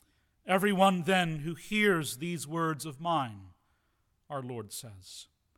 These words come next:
and does them will be like a wise man who built his house on the rock. And the rain fell,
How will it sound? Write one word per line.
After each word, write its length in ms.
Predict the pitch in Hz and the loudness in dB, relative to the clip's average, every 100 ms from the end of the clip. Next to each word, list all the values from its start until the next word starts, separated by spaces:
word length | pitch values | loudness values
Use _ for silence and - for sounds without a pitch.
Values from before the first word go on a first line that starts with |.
| _ _ _ _ | _ _ _ _
and 220 | 160 147 | -8 2
does 300 | 180 208 156 | 6 6 4
them 300 | - 101 - _ _ _ _ _ _ _ _ | -8 -18 -20 _ _ _ _ _ _ _ _
will 140 | 160 165 | -2 0
be 280 | 196 214 202 | 4 4 8
like 300 | 190 190 - | 8 8 2
a 80 | 175 | -2
wise 560 | 151 180 196 196 147 | 6 8 8 6 0
man 440 | 156 180 170 160 143 | 0 2 4 2 -2
who 140 | 170 | -6
built 500 | 123 185 185 160 - | -4 -2 0 -2 -6
his 160 | 165 156 - | -2 -2 0
house 640 | 185 160 127 - - - - _ _ _ _ _ _ | 2 2 0 -10 -12 -14 -18 _ _ _ _ _ _
on 100 | 147 | -12
the 80 | 139 | -10
rock. 480 | 135 175 110 _ _ - - _ _ _ _ _ _ _ _ _ _ _ _ _ - _ _ _ _ _ - | -6 -6 -6 _ _ -20 -20 _ _ _ _ _ _ _ _ _ _ _ _ _ -20 _ _ _ _ _ -14
And 140 | 127 | -10
the 80 | 123 | -6
rain 320 | 143 180 180 | -2 0 -2
fell, 480 | 170 214 226 123 | 2 8 8 6